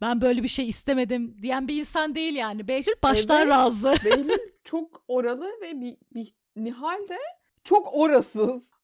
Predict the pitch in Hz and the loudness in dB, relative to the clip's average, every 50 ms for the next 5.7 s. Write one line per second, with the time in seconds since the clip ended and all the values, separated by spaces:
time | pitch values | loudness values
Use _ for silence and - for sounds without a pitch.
0 | _ - 269 285 311 320 339 349 349 320 403 440 - 370 403 - 392 359 349 330 | _ -4 -2 -2 -2 -2 -4 -6 -4 -2 -2 -2 -2 -2 -4 -4 -4 -4 -4 -6
1 | 311 - - 240 247 269 269 269 - 381 440 339 294 285 294 302 330 311 330 349 | -10 -16 -18 -10 -8 -8 -8 -6 -8 -10 -8 -8 -8 -8 -8 -8 -10 -10 -10 -10
2 | 339 330 330 - 294 254 254 269 285 294 294 269 277 233 226 254 226 - 247 240 | -12 -12 -12 -12 -12 -10 -8 -6 -6 -6 -6 -8 -8 -10 -10 -10 -4 -4 -4 -2
3 | 262 302 302 - _ 247 214 214 - - 220 208 214 208 - 311 302 277 254 262 | -2 -4 -6 -6 _ -6 -6 -6 -6 -8 -8 -8 -8 -8 -6 -4 -4 -4 -4 -6
4 | 269 262 330 302 320 - - 240 262 233 254 285 285 - _ - 202 196 196 180 | -6 -6 -8 -8 -10 -8 -6 -4 -4 -2 -2 -4 -6 -8 _ -12 -10 -8 -8 -6
5 | 196 185 180 175 - - - 185 180 165 170 180 185 208 | -8 -8 -8 -10 -14 -14 -14 -12 -12 -12 -14 -20 -20 -20